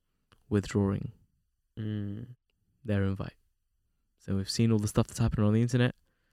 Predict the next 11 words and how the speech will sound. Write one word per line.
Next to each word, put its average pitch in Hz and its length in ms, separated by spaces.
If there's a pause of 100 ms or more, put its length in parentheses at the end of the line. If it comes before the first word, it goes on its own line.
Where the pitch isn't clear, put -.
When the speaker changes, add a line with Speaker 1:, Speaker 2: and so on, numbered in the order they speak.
(300)
Speaker 1:
Sorry, 98 340
mate, 95 320
can't 98 200
associate - 420
with - 120
you." - 160 (680)
Speaker 2:
Wow. 90 420 (1700)
Speaker 1:
And 101 200
that 98 180
hurt. - 760 (200)
Speaker 2:
Mm. 101 560